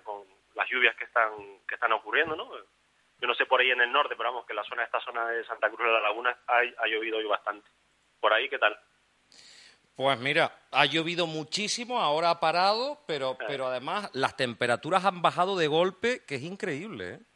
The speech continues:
Speaker 1: Sí, sí, sí. De hecho, creo que recordar que la,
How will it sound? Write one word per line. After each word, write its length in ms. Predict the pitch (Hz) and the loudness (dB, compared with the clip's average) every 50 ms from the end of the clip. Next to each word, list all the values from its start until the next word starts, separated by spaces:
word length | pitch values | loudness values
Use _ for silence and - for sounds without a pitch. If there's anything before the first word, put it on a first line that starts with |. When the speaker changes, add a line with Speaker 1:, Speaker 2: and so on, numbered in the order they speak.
| _ _ _ _ _ _ - - - - - - - | _ _ _ _ _ _ -20 -18 -18 -18 -14 0 4
Speaker 1:
Sí, 260 | 151 151 165 185 165 - - - - | 6 6 6 4 0 -6 -14 -10 -4
sí, 220 | 143 135 156 165 156 123 | -2 -2 -2 -2 -4 -4
sí. 140 | - 156 165 | -6 -4 0
De 140 | 139 127 127 | 2 2 2
hecho, 180 | 123 147 143 | 2 -2 -2
creo 180 | 143 143 143 147 | 2 2 0 2
que 120 | 143 151 147 | 2 0 0
recordar 720 | 139 143 - 123 117 123 120 123 123 127 135 139 139 - | 0 -4 -6 -2 -2 0 0 0 2 2 2 2 0 0
que 120 | - 135 | -2 0
la, 520 | 135 131 120 120 120 117 110 101 98 98 | 4 4 4 6 4 4 2 2 0 -2